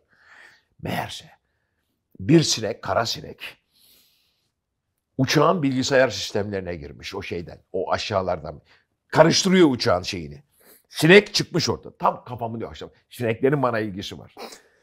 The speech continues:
Tam, tam kafamın üzerinde. Hakikaten de büyük sinek ha. Bugün bunun gibi değil, daha büyük. Hatta sinek olduğu da tartışılır. Adeta küçük bir kuş. Lak diye önüm, üzerimden geçiyordu. Pat diye yakaladım şeyi, sineği.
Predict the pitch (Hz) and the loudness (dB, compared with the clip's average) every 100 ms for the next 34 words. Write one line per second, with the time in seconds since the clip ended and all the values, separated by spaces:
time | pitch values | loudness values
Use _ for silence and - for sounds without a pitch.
0 | _ - - 160 233 339 254 214 220 214 | _ 0 0 2 6 8 10 8 8 6
1 | 185 202 131 - 175 196 190 156 160 139 | 6 6 6 6 4 6 4 2 0 0
2 | 151 123 117 180 135 135 147 151 156 151 | 2 2 6 6 4 -2 -2 0 0 -2
3 | 165 160 127 127 143 127 92 - _ _ | 0 2 8 8 8 6 -6 -12 _ _
4 | - 123 170 - 160 196 196 170 156 139 | -8 4 4 6 2 4 4 4 4 2
5 | - 95 - - - - - - - - | 2 -4 -6 -16 -16 -6 -2 2 6 8
6 | 156 165 - 196 233 156 196 185 165 143 | 10 8 6 6 4 2 -2 -2 -2 -6
7 | - - - - 330 - - - 123 143 | -8 -16 -16 4 6 6 0 -2 0 6
8 | 170 247 277 - - 208 240 - - - | 12 12 12 6 6 10 10 8 -2 -20
9 | - - - 262 240 254 269 269 269 240 | -2 6 8 8 6 6 6 6 4 4
10 | - 214 214 269 - _ _ _ 311 - | 2 2 2 0 -4 _ _ _ 10 10
11 | - 269 247 214 196 180 170 - 104 87 | 10 10 10 10 8 6 2 0 -4 -4
12 | - 156 147 113 - | -4 2 2 2 -4